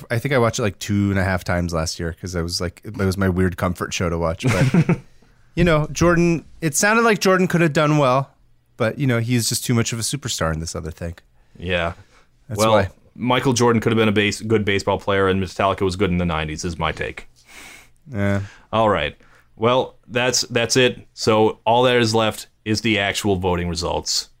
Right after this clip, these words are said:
Speaker 2: Who do you think won?
Speaker 1: I think Metallica lost by a thirty point margin.
Speaker 2: Oh, wow.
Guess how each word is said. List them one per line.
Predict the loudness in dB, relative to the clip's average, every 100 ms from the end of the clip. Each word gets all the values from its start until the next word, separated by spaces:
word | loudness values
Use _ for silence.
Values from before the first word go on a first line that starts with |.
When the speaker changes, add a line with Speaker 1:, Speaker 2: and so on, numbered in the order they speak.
| _ _ _ _
Speaker 2:
Who | 0
do |
you | 0
think | 0 -2
won? | -2 -6 -8 -14 _ _
Speaker 1:
I | -2 -2
think | 0 -2 0
Metallica | -2 0 2 4 2 2 0 2
lost | 2 4 4 0 -4 -10 -14 -20 -20 _ _
by | 0 2 2 2 0 -4 -8 _ _ _ _ _ _ -8
a | -2 0 0 0 -4
thirty | -8 -4 0 2 0
point | -2 -4
margin. | -2 -4 -6 -10 -14 -18 _ -10
Speaker 2:
Oh, | -2 0
wow. | 0 -2 0 0 -2